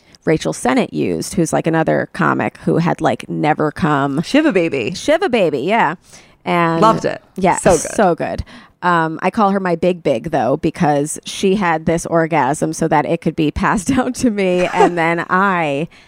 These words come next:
Speaker 1: had mine. And it was literally, like, like,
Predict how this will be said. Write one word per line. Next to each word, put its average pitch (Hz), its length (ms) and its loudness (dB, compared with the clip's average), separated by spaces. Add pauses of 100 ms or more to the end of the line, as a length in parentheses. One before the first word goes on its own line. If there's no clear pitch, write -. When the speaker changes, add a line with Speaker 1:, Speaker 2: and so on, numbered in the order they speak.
(100)
Speaker 1:
had 175 280 -2
mine. 175 540 0
And 170 160 0
it - 180 2
was 180 180 -2
literally, 220 520 0
like, 175 520 -2 (1300)
like, 165 360 0